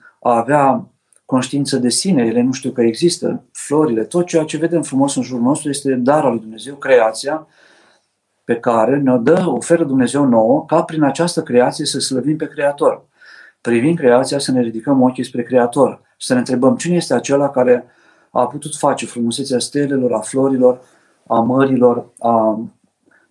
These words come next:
pădurilor, a deșerturilor chiar. Deșerturile au și le frumusețea lor,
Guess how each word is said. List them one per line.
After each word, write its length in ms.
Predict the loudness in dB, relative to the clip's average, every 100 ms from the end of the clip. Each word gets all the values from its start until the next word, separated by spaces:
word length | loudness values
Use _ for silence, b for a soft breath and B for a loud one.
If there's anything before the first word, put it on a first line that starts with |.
| _
pădurilor, 760 | -2 -2 0 -2 0 2 4 4
a 240 | 2 0
deșerturilor 840 | -2 -4 2 2 2 -4 -2 0 0
chiar. 420 | 2 0 0 _
Deșerturile 580 | -10 -8 -4 -4 2 2
au 80 | 2
și 200 | 0 -6 -6 -8
le 160 | -4
frumusețea 640 | -2 -2 -4 -4 -4 0
lor, 260 | 2 2 -2